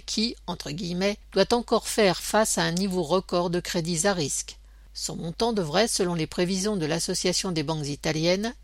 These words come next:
dépasser cent quatre-vingt-dix milliards d'euros en deux mille quinze. Au total, selon le journal Les Échos du vingt-huit mars,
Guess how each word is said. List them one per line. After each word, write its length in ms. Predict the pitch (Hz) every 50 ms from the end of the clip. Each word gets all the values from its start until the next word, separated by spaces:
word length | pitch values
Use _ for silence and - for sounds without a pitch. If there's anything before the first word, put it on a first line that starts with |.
| - - -
dépasser 680 | 160 196 208 - - - - - - - 160 160 180 -
cent 240 | - - - 226 208
quatre-vingt-dix 580 | - - 214 - - 208 190 202 190 170 185 185
milliards 300 | 170 170 165 180 165 147
d'euros 420 | 165 170 151 143 170 165 170 - - - -
en 100 | 196 180
deux 140 | 170 175 170
mille 200 | 170 180 180 -
quinze. 460 | - - 180 165 147 147 - - - - - _ _ _ _ _ _ _ _ _ _ _ -
Au 100 | - 208
total, 480 | 202 - 226 208 - 254 247 254 254 247
selon 300 | - - 190 156 175 170
le 80 | 160 156
journal 360 | 147 175 165 165 175 170 160
Les 180 | 160 156 147
Échos 260 | 160 156 - - 170 156
du 100 | 156 143
vingt-huit 340 | 135 156 156 - - 190
mars, 440 | 190 208 214 220 208 - - - -